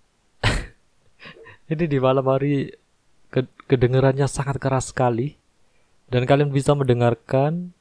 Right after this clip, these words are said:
suara yang benar-benar jauh dari tenda kalian dengan sangat jelas, benar-benar sangat jelas. Oke, jadi itu ya, berapa awalan. Terus, em, kayak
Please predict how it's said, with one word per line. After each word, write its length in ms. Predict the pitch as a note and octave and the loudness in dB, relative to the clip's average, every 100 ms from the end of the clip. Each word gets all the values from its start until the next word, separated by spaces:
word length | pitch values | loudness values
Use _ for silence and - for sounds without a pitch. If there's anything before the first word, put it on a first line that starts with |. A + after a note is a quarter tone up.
| _ _ - | _ _ -20
suara 640 | - - A#2 A2 A2 C3+ | -16 -2 2 2 4 2
yang 100 | C#3+ G#2+ | 0 0
benar-benar 480 | G#2+ G#2+ G2+ G#2+ G#2 | 0 0 0 0 0
jauh 320 | G2+ A2 A2 | 0 2 2
dari 180 | G2+ G2+ | 0 -2
tenda 240 | G2 F#2+ F#2+ | -4 -6 -6
kalian 480 | F#2+ F#2 G2+ A2+ | -6 -4 -4 -4
dengan 400 | G#2 G2+ A2 A2+ | -8 -6 -8 -8
sangat 640 | - - G2 G2+ G2+ G#2 G2 | -10 -6 -4 -4 -6 -8 -8
jelas, 680 | F#2+ F2 D#2+ - - - _ _ _ _ _ G#2 | -12 -10 -12 -14 -16 -20 _ _ _ _ _ -6
benar-benar 480 | G#2 G2+ G2+ G2+ - | -4 -4 -4 -6 -6
sangat 320 | F#2+ F2+ F2+ | -10 -10 -10
jelas. 320 | F2 F2 - _ _ _ - - _ _ - | -12 -16 -20 _ _ _ -20 -20 _ _ -10
Oke, 240 | A2+ G#2 F#2+ | -8 -4 -4
jadi 400 | F#2+ G#2 B2+ A#2+ _ _ _ - | -4 -2 -2 -4 _ _ _ -16
itu 200 | G#2+ A2 | -10 -8
ya, 240 | G2+ G2+ _ _ _ _ _ - | -8 -10 _ _ _ _ _ -12
berapa 640 | G2+ F#2+ - F#2+ F#2+ F#2 - _ _ _ _ - | -12 -10 -12 -10 -10 -14 -20 _ _ _ _ -10
awalan. 480 | F#2 E2+ F#2 A2 A2 | -10 -8 -10 -12 -18
Terus, 480 | - G#2+ G#2 - - _ _ _ _ _ _ _ - | -14 -14 -14 -18 -20 _ _ _ _ _ _ _ -14
em, 560 | - G#2+ G#2 G#2 G#2 G2 - - - - - | -8 -8 -8 -12 -14 -16 -20 -20 -16 -16 -8
kayak 480 | G#2+ G2+ G2 G2 | -4 -2 -2 -4